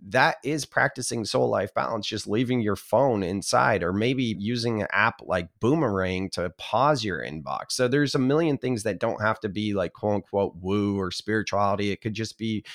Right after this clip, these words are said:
like, personal development stuff, you know, just bring it back to the basics. Right now, at the time of this recording, we're in the heat of summer. Finally, the sun's been out consistently here in Santa Cruz, 'cause we get a lot of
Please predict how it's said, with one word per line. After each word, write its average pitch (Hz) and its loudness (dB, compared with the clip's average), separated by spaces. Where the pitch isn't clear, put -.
like, - -4
personal 123 0
development 92 -2
stuff, - -8
you 101 -8
know, 98 0
just 101 -8
bring 110 0
it 104 -4
back 98 4
to 101 -10
the 87 -12
basics. 98 -6
Right 110 2
now, 113 0
at - -6
the - -20
time 107 0
of 101 -2
this 101 -4
recording, 107 0
we're 101 2
in 92 -2
the 87 -8
heat 127 -4
of 113 -10
summer. 98 0
Finally, 139 4
the 113 -8
sun's 123 2
been 113 0
out 107 2
consistently 98 0
here 101 0
in 87 -2
Santa 107 2
Cruz, 95 -4
'cause 92 -8
we 107 -2
get 98 2
a 101 0
lot 98 4
of 90 0